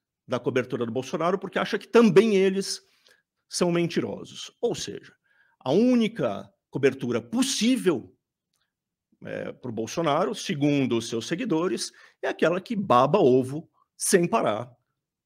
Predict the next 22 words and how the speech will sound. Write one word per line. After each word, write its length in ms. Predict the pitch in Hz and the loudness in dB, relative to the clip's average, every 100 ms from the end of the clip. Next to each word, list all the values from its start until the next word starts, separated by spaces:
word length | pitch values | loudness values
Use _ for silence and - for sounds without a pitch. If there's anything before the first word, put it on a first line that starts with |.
| _ | _
pro 100 | 143 | -6
presidente. 680 | - 147 147 185 101 - - _ _ _ _ _ _ _ _ _ _ _ - | 0 2 4 2 0 -6 -18 _ _ _ _ _ _ _ _ _ _ _ -8
Não 160 | 117 | 0
há 140 | 131 180 | 2 2
condição 580 | - 196 180 175 160 151 | 2 2 2 0 0 2
nenhuma, 640 | 185 202 226 285 233 165 | 4 6 6 4 2 0
de, 200 | 120 139 | -4 -4
não, 160 | 135 143 | -2 -2
não, 320 | 139 139 143 | -4 -4 -4
não 140 | 147 165 | -2 -2
há 40 | |
hipótese 640 | 196 190 185 - 139 123 | 2 4 4 4 0 0
de 100 | 117 | 0
uma 180 | 123 131 | 0 0
crítica 420 | 131 127 135 151 | -2 -6 -6 -10
ser 140 | - 185 | -8 -6
aceita, 540 | - 117 123 131 131 _ _ _ _ | -4 -6 -6 -10 -14 _ _ _ _
é, 320 | 113 113 104 107 _ | -10 -8 -6 -8 _
por, 280 | 120 113 110 | -4 -2 -2
por, 280 | - 117 117 | -4 -6 -4
por 160 | 131 120 | -2 0
esses, 720 | 113 - 131 104 - - | 0 -2 -2 -4 -4 -8